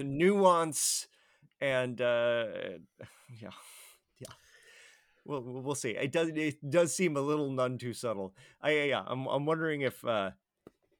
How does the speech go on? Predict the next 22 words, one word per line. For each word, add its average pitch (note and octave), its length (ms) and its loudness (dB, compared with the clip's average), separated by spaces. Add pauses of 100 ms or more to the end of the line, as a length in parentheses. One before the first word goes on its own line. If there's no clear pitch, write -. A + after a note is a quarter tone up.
(380)
my C3+ 180 0
gut C3+ 240 -2
reaction C3 520 -4
about A2 400 -6
last A2 600 -6
movie A#2 480 -8
where G#2 460 -6 (420)
part A#2+ 140 0
of G#2+ 60 -2
the G2 80 -10
plot G#2+ 320 -2
point A#2 200 -6
was G#2+ 160 -6
murdering G2+ 520 -6
entire G2 440 -6
church G#2 400 -12 (120)
full G#2 220 -10
of F#2+ 100 -8 (100)
women G2+ 240 -8
and F#2+ 140 -12
children, A#2+ 500 -8 (560)
uh, G#2 280 -2